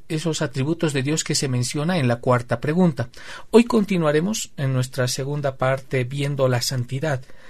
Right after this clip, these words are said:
justicia, bondad y la verdad de Dios.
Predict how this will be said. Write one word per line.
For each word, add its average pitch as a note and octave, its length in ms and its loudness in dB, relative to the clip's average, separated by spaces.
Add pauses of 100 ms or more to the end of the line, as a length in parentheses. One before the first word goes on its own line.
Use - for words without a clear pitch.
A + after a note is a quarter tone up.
(140)
justicia, B2+ 680 -4
bondad B2+ 400 -2 (340)
y C3+ 140 2
la A#2+ 160 4
verdad A2+ 460 -2 (120)
de A#2+ 220 -4
Dios. A2+ 420 -6